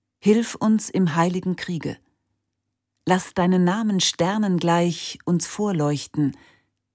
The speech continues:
Dein deutsches Reich führt zum herrlichsten Siege.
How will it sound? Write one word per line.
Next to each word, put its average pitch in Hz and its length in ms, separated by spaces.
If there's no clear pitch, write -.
Dein 160 300
deutsches 170 520
Reich 165 440
führt 196 340
zum 175 160
herrlichsten 190 680
Siege. 170 400